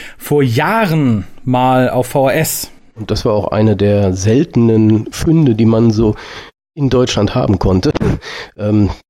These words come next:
Speaker 2: da wa-, war man einfach froh, so ein Ding gefunden zu haben. Und jetzt ist es völlig normal, dass man ihn auf Blu-ray, äh, auf D V D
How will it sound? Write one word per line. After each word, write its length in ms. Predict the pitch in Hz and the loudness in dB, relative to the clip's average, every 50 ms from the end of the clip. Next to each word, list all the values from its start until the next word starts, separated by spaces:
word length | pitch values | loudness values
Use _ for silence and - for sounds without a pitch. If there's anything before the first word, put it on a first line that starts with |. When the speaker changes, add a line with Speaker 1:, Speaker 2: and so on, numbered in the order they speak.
| _ _ _ _ _ _ | _ _ _ _ _ _
Speaker 2:
da 340 | _ _ - - 117 107 107 | _ _ -6 -2 -2 0 0
wa-, 120 | 113 117 - 123 123 - 71 - | 0 -2 -4 -6 -10 -12 -16 -18
war 320 | _ - - 107 104 104 110 | _ -16 -10 -4 -2 0 2
man 120 | 120 110 | 2 2
einfach 220 | 87 104 - 113 | 0 -2 -2 -4
froh, 300 | - - - 120 120 120 | -2 -2 0 2 2 2
so 160 | 110 101 95 - | 2 2 0 0
ein 300 | - 92 98 95 87 95 - - - _ _ _ _ | 0 0 0 0 -2 -4 -8 -14 -20 _ _ _ _
Ding 200 | 113 113 117 117 | -4 -2 -2 0
gefunden 380 | 104 104 92 - 120 117 110 101 | 0 0 0 0 2 2 2 2
zu 180 | - - 95 | 0 0 -2
haben. 140 | 76 90 104 | 0 0 0
Und 120 | 104 98 - | 0 0 0
jetzt 160 | 101 101 - | -2 -2 -2
ist 100 | 107 101 | -2 -2
es 120 | 107 107 | -2 -2
völlig 260 | - - 101 98 113 | -2 -2 -2 0 0
normal, 320 | - 110 101 98 101 101 95 | 0 0 0 0 0 0 -2
dass 160 | 101 98 - | -2 -2 -2
man 160 | - 98 98 | -2 -2 -2
ihn 100 | 98 95 | -2 -2
auf 140 | 92 95 101 - | -4 -6 -6 -8
Blu-ray, 320 | - 98 98 98 101 95 98 92 69 | -12 -10 -6 -4 -4 -2 -2 0 0
äh, 160 | 73 95 92 - - | 0 0 0 -2 -4
auf 140 | - - - | -8 -8 -8
D 100 | 78 - | -8 -6
V 160 | - - 76 | -4 -4 -4
D 280 | - - 76 71 73 | -2 -2 -2 -4 -4